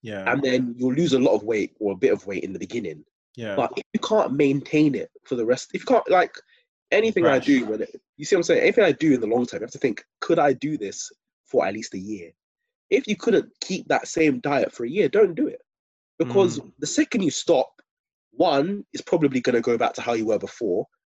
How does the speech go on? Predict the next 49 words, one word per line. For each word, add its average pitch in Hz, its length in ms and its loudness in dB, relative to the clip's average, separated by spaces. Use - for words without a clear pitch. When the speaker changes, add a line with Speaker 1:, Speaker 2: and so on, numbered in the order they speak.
Speaker 2:
Sometimes 175 500 0
a 131 60 0
lot 196 120 6
of 139 40 -4
the, 120 100 -6
sometimes 202 300 0
a - 20 0
lot 170 100 4
of 113 80 -2
the - 40 -18
time, 113 200 -2
you 107 120 -8
may 127 100 -2
even 113 200 -2
gain 110 180 0
a 98 60 -6
bit 113 160 -2
Speaker 1:
Yeah, 117 100 -2
Speaker 2:
more 98 100 -6
fat 113 200 -2
Speaker 1:
more 120 100 -4
Speaker 2:
than 113 120 -2
you 107 100 -2
had - 180 0
Speaker 1:
weight, 101 80 -10
yeah. 104 140 -4
Speaker 2:
before. 120 200 0
And 147 200 -2
then 180 160 2
when 185 140 2
you 214 80 -6
go 175 200 4
back 165 220 2
to 147 80 -10
how 143 100 2
you 139 140 2
were 123 120 6
before, 135 480 2
you're 143 80 -12
gonna 165 160 -6
feel 180 320 2
worse. 147 720 -2
So - 140 2
then 160 120 4
you're 156 80 2
gonna 175 160 0
do 180 220 0
it - 80 2
again. 143 540 0